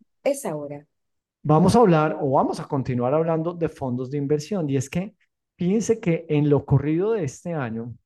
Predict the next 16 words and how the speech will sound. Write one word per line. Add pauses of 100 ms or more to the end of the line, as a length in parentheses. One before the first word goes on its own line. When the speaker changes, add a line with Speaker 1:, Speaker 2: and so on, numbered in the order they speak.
Speaker 2:
y
desde
finales
del
año
pasado, (360)
más
o
menos
mensualmente
se
están
abriendo
mil
cuentas
nuevas